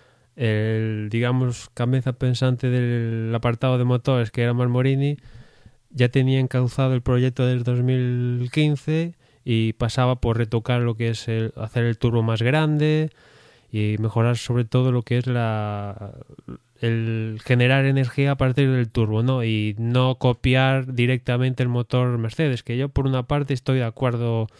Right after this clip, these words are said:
en la idea de no copiar a, a otro, porque digamos que Mercedes es original y ellos saben cómo hicieron ese motor y cómo modificarlo para ganar, eh, más potencia, etcétera. En cambio, Ferrari, pues, se copia a Mercedes,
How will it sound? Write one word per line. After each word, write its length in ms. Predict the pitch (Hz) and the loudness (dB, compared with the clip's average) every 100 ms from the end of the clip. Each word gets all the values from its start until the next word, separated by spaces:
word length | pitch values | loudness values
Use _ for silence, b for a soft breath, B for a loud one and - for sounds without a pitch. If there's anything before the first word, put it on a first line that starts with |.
| b b | b b
en 100 | 127 | 0
la 80 | 120 | 2
idea 200 | 123 135 | 4 2
de 80 | 131 | 2
no 160 | 123 123 | 2 2
copiar 580 | 120 - 127 117 110 110 | 0 2 2 2 0 -2
a, 400 | 107 104 104 b b b b b | -2 -2 -6 b b b b b
a 300 | 110 104 107 | -2 0 2
otro, 280 | 170 - 120 | 2 2 -2
porque 480 | 113 104 104 98 107 _ _ _ - _ _ - | -2 -4 -6 -8 -12 _ _ _ -20 _ _ -4
digamos 380 | 120 123 131 - | 0 0 0 -2
que 160 | 123 | -2
Mercedes 500 | 117 120 113 131 139 | 0 0 0 0 0
es 160 | 139 147 | -2 0
original 680 | 135 139 139 139 151 165 170 b b b b b - | 0 0 0 0 0 -2 -6 b b b b b -4
y 220 | 117 120 | 0 2
ellos 420 | 127 139 143 - _ 202 | 2 2 0 -4 _ -18
saben 460 | - - 135 131 | -6 -2 0 0
cómo 180 | 120 127 | 0 0
hicieron 320 | 127 135 131 127 | 2 2 0 0
ese 140 | 131 | 0
motor 480 | 131 120 143 147 156 | -2 0 0 0 -2
y 100 | 147 | -2
cómo 300 | 135 135 131 | -2 0 0
modificarlo 640 | 131 127 120 123 135 139 139 | -2 -2 -2 -2 0 0 -2
para 420 | 139 120 110 107 | -2 0 -2 -2
ganar, 640 | 107 135 139 107 104 107 - | -2 0 -2 -4 -6 -10 -12
eh, 40 | 123 | -10
más 400 | 113 107 117 117 | -10 -6 -4 -4
potencia, 580 | - 110 143 143 127 123 | -4 -2 0 0 -2 -6
etcétera. 340 | 123 117 110 | -4 -4 -4
En 60 | 104 | -4
cambio, 300 | 120 123 127 | -2 -2 -2
Ferrari, 460 | - 120 135 143 143 | -2 -2 0 0 -2
pues, 160 | 123 | -2
se 100 | 120 | -4
copia 320 | - 131 - 131 | -2 0 2 0
a 20 | |
Mercedes, 580 | 131 123 147 156 165 | 0 -2 -2 -2 -4